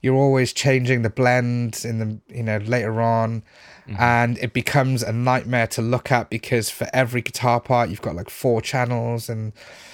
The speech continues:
Speaker 1: it's just like, I just wanna see one guitar, and that's the sound that, that, you know, that we loved when recording. I always take a D I as well. So, like, if, if I have,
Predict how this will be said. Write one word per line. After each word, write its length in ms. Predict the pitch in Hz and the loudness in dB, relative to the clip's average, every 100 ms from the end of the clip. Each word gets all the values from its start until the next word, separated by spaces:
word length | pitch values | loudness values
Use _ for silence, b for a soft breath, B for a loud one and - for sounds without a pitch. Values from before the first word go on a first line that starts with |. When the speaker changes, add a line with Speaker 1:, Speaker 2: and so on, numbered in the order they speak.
| B B | B B
Speaker 1:
it's 140 | - - | -8 -2
just 260 | 147 - | 0 0
like, 160 | 120 113 | 2 2
I 60 | 127 | 0
just 220 | 143 - | -2 -2
wanna 140 | 120 | -2
see 440 | 104 120 110 107 - - | 0 -2 -2 -4 -10 -6
one 160 | 135 127 | -4 -2
guitar, 580 | 113 - 110 107 101 - | -4 0 2 4 0 -6
and 200 | - 107 | -6 -2
that's 220 | 113 110 - | -2 -2 -6
the 100 | 107 | -4
sound 340 | 120 107 104 | 0 0 -2
that, 220 | 110 101 - b b b b _ _ | -4 -6 -10 b b b b _ _
that, 200 | - 110 | -8 -6
you 100 | 127 | -2
know, 160 | 107 104 | -2 -2
that 160 | 110 101 | -2 -2
we 120 | 113 | 0
loved 380 | 113 110 101 - | 4 2 0 -4
when 180 | 110 | -6
recording. 580 | 101 - 117 104 101 101 B B B | -4 -4 -2 0 -2 -4 B B B
I 120 | 190 | 2
always 180 | 214 202 | 4 2
take 240 | 180 - | 0 0
a 20 | |
D 200 | - 131 | 0 4
I 180 | 123 127 | 4 4
as 140 | 123 117 | 2 2
well. 300 | 120 123 131 | 4 4 2
So, 140 | 123 | 0
like, 280 | 113 101 - _ _ _ - | 0 0 -6 _ _ _ -4
if, 260 | 123 - _ _ _ _ _ - | -4 -4 _ _ _ _ _ -4
if 180 | 135 | 0
I 80 | 131 | 0
have, 520 | 113 127 123 113 - | 4 4 4 0 -12